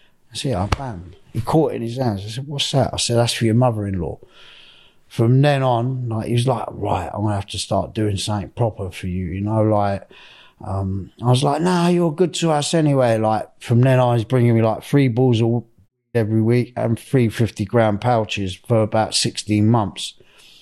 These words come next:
Then I got into a bit of beef in that jail. Somebody tried to take my phone. They put me in a sleeper hold, dragged me in a cell trying to take my phone off me.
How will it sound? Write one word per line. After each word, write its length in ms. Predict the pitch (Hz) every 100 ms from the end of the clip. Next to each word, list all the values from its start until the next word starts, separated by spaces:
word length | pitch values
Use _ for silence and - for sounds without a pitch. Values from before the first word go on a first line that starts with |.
| - - - - _ -
Then 320 | 123 131 120
I 140 | 110 -
got 180 | 135 113
into 260 | 113 131
a 40 | 113
bit 200 | 123 110
of 140 | 98
beef 340 | 143 139 -
in 100 | 117
that 200 | 110 -
jail. 320 | 104 104 113 117
Somebody 380 | 135 131 113
tried 240 | 107 127 117
to 40 |
take 300 | 107 127 117
my 80 | 104
phone. 300 | - 131 123
They 80 | 107
put 280 | - 123 113
me 80 |
in 80 | 113
a 60 | 113
sleeper 440 | - 131 120 107
hold, 380 | 98 101 107 113 _ -
dragged 320 | 120 110 101
me 60 |
in 80 | 107
a 40 | 101
cell 280 | - 117
trying 260 | 107 110 107
to 60 | 101
take 240 | 113 107
my 100 | 98
phone 320 | - 123 113
off 220 | 98 -
me. 260 | 101 104